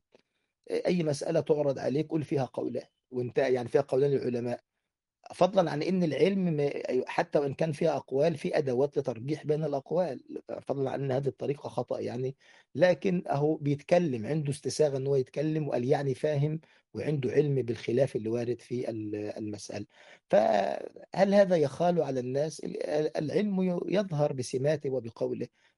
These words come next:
فجعل يتعرض لمسائل لا يحسنها ويقول: "فيها قولان، فيها قولان"، ففهم الناس وتفطن الناس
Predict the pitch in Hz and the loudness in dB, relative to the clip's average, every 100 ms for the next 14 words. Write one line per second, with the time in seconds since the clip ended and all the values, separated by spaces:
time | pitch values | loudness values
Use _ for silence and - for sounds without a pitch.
0 | _ 160 220 - 190 170 151 131 170 165 | _ 2 2 2 2 2 0 -2 -2 -2
1 | 147 131 123 - - 127 135 127 - 127 | -2 -2 -2 -4 -2 0 0 0 -2 -6
2 | 139 151 131 156 139 151 131 - 120 120 | -4 -4 -4 -6 -4 -4 -4 -6 -6 -4
3 | 120 113 - - 131 127 123 170 220 208 | -6 -4 -2 -2 -2 -4 -2 0 2 2
4 | 214 156 139 139 175 156 185 196 _ _ | 2 0 0 0 0 -2 -4 -4 _ _
5 | _ 117 120 - 196 - 175 151 139 135 | _ -8 -4 0 0 0 -4 -2 -2 -2
6 | 160 143 | -2 -2